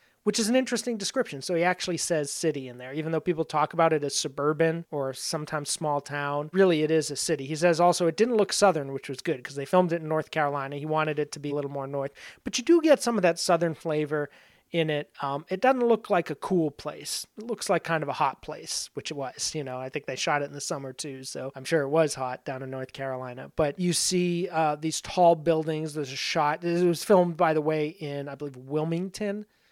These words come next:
North Carolina, and there actually is a Lumberton. I drove through it recently, actually, on a road trip back from Florida, so I was like, "Oh, Lumberton, okay, that's, uh, that's pertinent right now," 'cause I was preparing this episode. But there is a sense here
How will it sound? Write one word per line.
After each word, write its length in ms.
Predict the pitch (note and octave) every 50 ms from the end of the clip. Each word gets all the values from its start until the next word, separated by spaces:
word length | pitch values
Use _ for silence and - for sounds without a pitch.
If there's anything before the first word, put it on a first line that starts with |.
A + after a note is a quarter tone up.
| _ _ _ _
North 180 | - F3 F3 F3
Carolina, 460 | - F#3+ F#3 F3+ E3+ E3+ F3 F3+ G#3
and 180 | A#3+ G#3+ F#3 F3
there 80 | F3
actually 340 | F3+ G#3 A3+ - - G#3 F#3
is 120 | F#3 F3 E3
a 60 | D#3
Lumberton. 580 | D3+ D3+ E3 F3+ E3+ D#3 - - C3 B2+ C3 D3+
I 60 | D#3
drove 260 | D3 E3 E3+ E3 D3+
through 200 | - F3+ F#3 E3+
it 60 | F3+
recently, 540 | E3 D#3 D#3 C#3+ - - E3 D3+ C#3+ C#3 C3
actually, 540 | C3+ C3+ C#3 - - - D#3 C#3+ C#3+ C#3+ D#3
on 160 | D3 C#3 C3+
a 160 | C#3 C3+ C3+ - _ _ _ _ _ _ _ _ _ _ -
road 180 | D3 C#3+ C#3
trip 240 | - - D#3+ D3 -
back 240 | - C#3+ C#3 - -
from 180 | - C#3+ C#3
Florida, 540 | C3 - D#3+ D#3+ D#3+ D3+ D3 C#3+ C#3 C#3+ D3+
so 240 | - - - C#3+ C#3
I 100 | C3+ C3
was 140 | C3 C3 C#3+
like, 160 | C#3+ C3 -
"Oh, 240 | A3 B3+ A3 E3+ - - F3+
Lumberton, 460 | D#3+ F#3+ G#3+ G3 E3 - - D#3 C#3+
okay, 320 | E3 F3 - D#3 D3+ E3+
that's, 380 | F3 D#3+ D3+ - - - - E3
uh, 100 | - - - - _ _ _ - - _ _ _
that's 180 | - E3+ D#3 -
pertinent 340 | - G3 F#3+ F3+ F3 F3 D#3+
right 180 | E3 D#3+ D#3
now," 220 | D3 D3+ D3+ D#3 F#3+
'cause 160 | F#3+ D#3+ D3+
I 80 | D#3 D3
was 120 | D3 -
preparing 460 | - D3+ D3 - D#3 D3+ D3+ D3 C#3+
this 160 | C#3+ C#3+ -
episode. 560 | D#3+ D3 - E3 - - D#3 D3 D3 D3 C#3+ -
But 200 | E3 D3+ C#3+ -
there 240 | D#3 D3 E3+ D#3+ E3
is 180 | E3+ F#3 E3+
a 80 | D#3+ D3
sense 440 | - - - E3+ E3 D#3+ D#3 - -
here 340 | - C#3+ C3+ C3 C3+ -